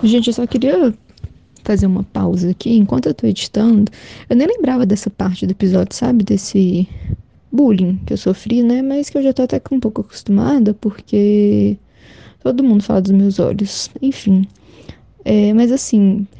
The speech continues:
esse mês de outubro, a gente até esqueceu de comentar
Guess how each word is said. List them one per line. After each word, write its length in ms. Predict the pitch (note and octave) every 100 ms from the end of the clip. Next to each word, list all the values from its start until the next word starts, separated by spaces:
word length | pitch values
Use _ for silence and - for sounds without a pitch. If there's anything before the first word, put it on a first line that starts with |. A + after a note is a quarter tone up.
| -
esse 180 | A3+ C4+
mês 200 | C4+ A3+
de 60 |
outubro, 520 | G#3 G3+ G#3 G#3+ F#3+ F#3
a 40 | G3
gente 140 | F#3+
até 140 | G3 G3
esqueceu 420 | G3+ C4+ - G3
de 140 | -
comentar 560 | - F3 F3 G3 G3